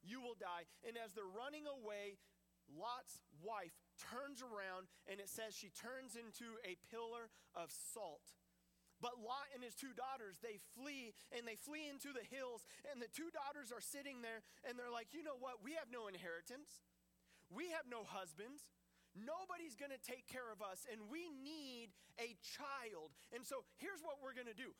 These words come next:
We're gonna get dad drunk, and then we're gonna have a child through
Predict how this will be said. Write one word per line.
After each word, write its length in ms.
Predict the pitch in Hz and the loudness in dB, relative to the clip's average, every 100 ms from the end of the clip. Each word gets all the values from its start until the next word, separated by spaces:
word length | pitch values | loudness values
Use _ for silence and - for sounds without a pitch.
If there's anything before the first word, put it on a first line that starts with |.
| - - | -14 -8
We're 240 | 151 262 349 | -2 0 2
gonna 220 | 294 220 | 0 0
get 200 | 202 208 | -2 0
dad 260 | 202 180 147 | 0 0 0
drunk, 260 | 196 165 - - - - - - - - - | -2 -2 -6 -20 -20 -20 -20 -20 -20 -20 -6
and 140 | 165 208 | -4 -2
then 180 | 202 | -2
we're 240 | 180 247 247 | -2 -2 -2
gonna 220 | 226 202 | -2 -2
have 240 | 196 208 | -2 -2
a 80 | 165 | -4
child 480 | - 226 226 180 170 - - - | -4 -2 0 0 -2 -8 -20 -12
through 480 | 202 226 208 156 | -4 -2 0 -2